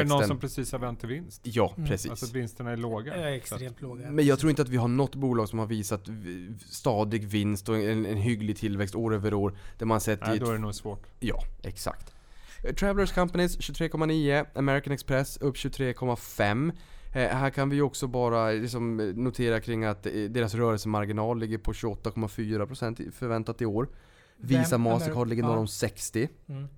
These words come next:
Speaker 2: Visa finns i Dow Jones. American Express finns i Dow Jones. Men Mastercard är inte där. Jag trodde att de skulle drabbas hårdare av, eh, Apples intåg med, med, eh,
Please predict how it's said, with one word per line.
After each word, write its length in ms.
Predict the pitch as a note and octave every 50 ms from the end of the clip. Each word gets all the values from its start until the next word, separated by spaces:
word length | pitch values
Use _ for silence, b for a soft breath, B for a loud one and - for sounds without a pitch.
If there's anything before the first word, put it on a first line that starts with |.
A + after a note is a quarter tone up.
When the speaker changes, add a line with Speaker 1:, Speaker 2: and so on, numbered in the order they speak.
| -
Speaker 2:
Visa 580 | - A2+ A#2 A#2 C3 C#3 C3 A#2 G#2+ - C#3 C3+
finns 280 | - D#3 D3 C#3+ - D3+
i 60 | C#3
Dow 220 | C#3+ C3+ C#3 C3+ B2+
Jones. 400 | C#3 C3+ C3+ C#3+ D#3+ D#3 - - - - - - - -
American 540 | - G2+ G2 G2 F#2+ G2 F#2+ F#2 G2 G2+ F#2+
Express 560 | F2 - - - - - A#2 A#2+ C#3+ - -
finns 220 | - C#3+ D3 C3 -
i 40 | C3
Dow 200 | C#3 C#3 C#3 B2+ B2+
Jones. 340 | C3+ C3 C#3 D3+ D3 - - b b b b b b b
Men 180 | G2+ G2 G2+ G2 - - -
Mastercard 680 | - G#2+ G#2 G#2 G#2 G2 F#2+ - G#2 - G#2+ G#2 G2 G#2
är 60 | G2+ - - - -
inte 380 | C3 B2+ G#2 F#2+ F2 - -
där. 240 | F2+ - - - - b b b b b b b
Jag 280 | A#2+ B2 A#2+ D#3+ F3+
trodde 220 | - A3 G#3+ F3+ D#3
att 60 | -
de 120 | B2 A2+ G#2+
skulle 180 | - - A#2+ A2+
drabbas 300 | A2+ A2 G2 G#2 G2 F#2+
hårdare 480 | B2 A#2 G#2 G#2+ F#2+ G2 F#2 F#2+ G2
av, 420 | D2 E2+ F2+ F#2 F#2 F#2 F#2 F#2 F2+
eh, 320 | E2+ - - - B2+ D3+
Apples 320 | D#3 - - C#3 C3 - D3
intåg 580 | C3 A2 G2+ F2+ F#2+ - F#2 F2 F2+ F2+ F#2+ G2
med, 220 | F#2+ F#2 D2+ E2
med, 340 | G2 G2 F#2+ F#2+ F#2+ F#2+ G2
eh, 480 | F#2+ F#2+ F#2 F#2+ F#2+ G2 - - A2+